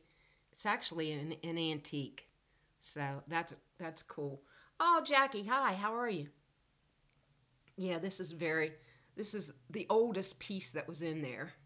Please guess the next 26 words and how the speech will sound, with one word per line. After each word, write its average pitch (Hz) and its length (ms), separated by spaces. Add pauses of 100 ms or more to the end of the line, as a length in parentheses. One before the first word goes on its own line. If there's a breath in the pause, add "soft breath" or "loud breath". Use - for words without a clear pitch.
(520 soft breath)
It's - 220
very, 214 360
very 175 300
short. 156 540
Somebody 233 460
for, 196 320 (400 soft breath)
that 180 100
has 185 280
a 180 60
neck 170 460
even, 160 460 (260)
you 175 200
know, 151 100
it's 165 280
smaller 170 500
than 147 220
my 147 200
neck. 156 380 (1300 soft breath)
But 240 120
it's - 120
cool. 165 380 (280)
It's - 120
not 220 200
marked 175 320
or 143 100
anything. 139 460